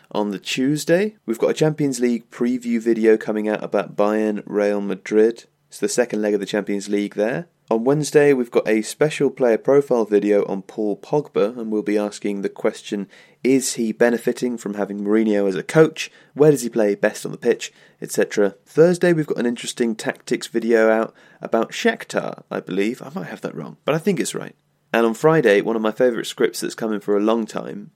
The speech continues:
It's written by James Montague, and it is the, uh, World Cup story of Panama. They've qualified for their first ever World Cup finals. They're obviously in England's group, and we look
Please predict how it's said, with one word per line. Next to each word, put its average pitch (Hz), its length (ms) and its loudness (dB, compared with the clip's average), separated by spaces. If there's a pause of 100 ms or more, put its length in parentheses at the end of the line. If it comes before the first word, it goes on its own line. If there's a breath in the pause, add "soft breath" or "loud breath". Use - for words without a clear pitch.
It's - 240 -4
written 98 200 -2
by 104 140 0
James 110 340 0
Montague, 110 400 -2 (280 loud breath)
and 104 200 -4
it 98 100 0
is 101 220 -4
the, 104 340 0
uh, 98 100 6
World 117 300 6
Cup - 220 0
story 107 560 2 (240 soft breath)
of 104 240 -4 (100)
Panama. 101 680 -6 (240)
They've 107 160 -4
qualified 113 360 2
for - 60 -4
their 101 120 6
first 143 420 2 (120)
ever 117 240 4
World 98 260 2
Cup - 200 -6
finals. 101 640 -4 (260 soft breath)
They're 107 140 0
obviously 104 260 0
in 104 80 0
England's 98 380 -2
group, 117 440 0 (440)
and 104 260 -2
we 117 300 0
look - 280 -2